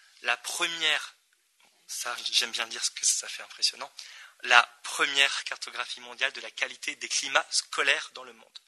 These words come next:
Voilà. Je sais pas vous, mais moi j'aime bien. Et donc, euh, c'est, c'est, c'est-à-dire analyser, codifier. Euh,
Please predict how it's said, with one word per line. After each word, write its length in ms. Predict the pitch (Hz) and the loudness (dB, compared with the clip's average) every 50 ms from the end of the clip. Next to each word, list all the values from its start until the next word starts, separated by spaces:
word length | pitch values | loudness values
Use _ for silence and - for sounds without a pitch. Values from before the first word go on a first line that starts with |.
| _ _ _ _ _ _ _ - | _ _ _ _ _ _ _ -20
Voilà. 160 | - - - - _ _ _ _ _ _ _ _ _ _ _ _ _ _ _ _ - - - _ _ _ - _ - | -20 -20 -20 -20 _ _ _ _ _ _ _ _ _ _ _ _ _ _ _ _ -18 -18 -18 _ _ _ -20 _ -14
Je 100 | - - | -6 -6
sais 120 | - - 120 | -6 -6 -4
pas 140 | - 123 | -6 -8
vous, 120 | 120 127 135 | -8 -8 -10
mais 120 | 127 120 113 | -10 -10 -8
moi 120 | 123 120 | -2 -2
j'aime 180 | 113 120 113 107 | -2 -2 -2 -2
bien. 140 | - 127 - - - - - - - - - - - - - | -2 -2 -2 -4 -2 0 2 4 4 4 4 2 2 2 8
Et 120 | - 143 143 | 10 10 10
donc, 380 | 143 156 175 185 - - - - - - - 139 | 10 8 6 6 4 0 -2 -2 -12 -10 0 4
euh, 200 | 139 135 131 - - - - _ | 6 6 6 4 0 -10 -8 _
c'est, 480 | - - - - - - - - - - | -2 0 0 0 0 -2 -2 -6 -12 -10
c'est, 120 | - 135 | -8 -4
c'est-à-dire 640 | - - - - - 131 - 131 123 123 151 160 - - - - - - - _ _ _ _ _ _ _ _ _ - | -4 -4 -4 -4 -6 -2 -2 -2 0 2 2 2 2 0 -12 -14 -16 -18 -20 _ _ _ _ _ _ _ _ _ 6
analyser, 640 | 151 151 156 151 151 147 151 147 - - 143 139 - - _ _ _ _ _ _ _ _ _ _ _ | 8 10 10 8 8 6 2 0 0 0 0 -2 -4 -10 _ _ _ _ _ _ _ _ _ _ _
codifier. 680 | - - 175 160 - - - - - - - 139 135 - - _ _ _ _ _ _ _ _ - | -6 -4 -4 -2 -2 -2 0 2 2 2 2 0 0 -2 -4 _ _ _ _ _ _ _ _ -8
Euh, 120 | 123 127 | -8 -8